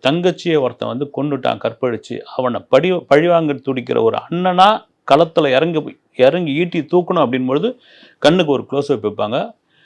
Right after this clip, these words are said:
அப்போ இந்த பிளட் லிக்விட், இந்த கிளிசரினுடன் கலந்து அதை போடும்போது அந்த கண்ணு வரைக்கும் இது வராது. க-, அந்த வந்து என்ன சொல்றது, தண்ணி வந்து வெளியே வராது, தழும்பிக்கிட்டு நிக்கும், வரும்.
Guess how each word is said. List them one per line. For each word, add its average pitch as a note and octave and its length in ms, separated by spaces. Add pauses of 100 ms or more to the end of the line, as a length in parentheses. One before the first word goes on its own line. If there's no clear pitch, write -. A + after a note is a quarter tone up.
(160)
அப்போ - 300
இந்த F#3+ 180
பிளட் E3 420
லிக்விட், B2 400 (500)
இந்த A#2+ 180
கிளிசரினுடன் D3+ 800
கலந்து D3 680 (280)
அதை A#2 260
போடும்போது D3 420
அந்த E3+ 260
கண்ணு F#3 360
வரைக்கும் D#3 680 (240)
இது D#3 200
வராது. D3 420
க-, C#3 200
அந்த C3 220
வந்து C#3+ 180
என்ன D#3 180
சொல்றது, C3+ 1300
தண்ணி F#3+ 240
வந்து D#3+ 180
வெளியே D3 200
வராது, A#2+ 520 (500)
தழும்பிக்கிட்டு F3+ 600
நிக்கும், G3+ 260
வரும். C3 260